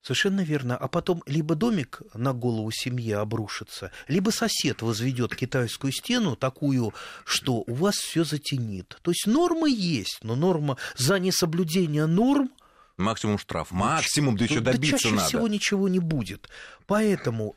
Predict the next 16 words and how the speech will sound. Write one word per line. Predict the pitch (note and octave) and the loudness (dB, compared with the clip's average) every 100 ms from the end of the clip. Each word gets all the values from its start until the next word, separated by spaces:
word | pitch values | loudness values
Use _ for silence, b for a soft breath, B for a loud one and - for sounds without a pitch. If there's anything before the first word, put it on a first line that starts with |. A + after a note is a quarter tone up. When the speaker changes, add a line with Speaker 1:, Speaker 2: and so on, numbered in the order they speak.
| - | -2
Speaker 1:
и | A3 | 0
начинается | B3+ - G#3 F#3+ C#3 B2 - | 2 2 2 2 2 -2 -2
вот | C3 A#2+ | 0 0
та | D3+ | 0
самая | - D3+ C#3+ C#3+ | 0 0 2 0
анархия, | D#3 A3+ A#3+ - A2+ | 2 2 0 0 -2
о | |
которой | - G#2+ D#3+ E3+ | -2 -2 -2 0
я | E3 D#3+ | 0 -2
говорил. | C3+ C3+ D3+ C3+ G2+ F#2 B B B | 0 0 0 0 -4 -6 B B B
А | - D3 C3 - - - | -2 0 0 -6 -14 -2
при | D#3+ F3 | 0 2
анархии | C#3+ F3 F#3+ D3 - A#2+ | 0 2 2 0 -2 -6
кто | - - F#3+ D#3+ F#2 b b b b b _ | -6 0 2 4 2 b b b b b _
самый | - A#2+ A2+ A#2 | -4 -2 -2 0
главный? | A2+ G#2 F#2+ G2 G2 | 0 -2 -4 -12 -16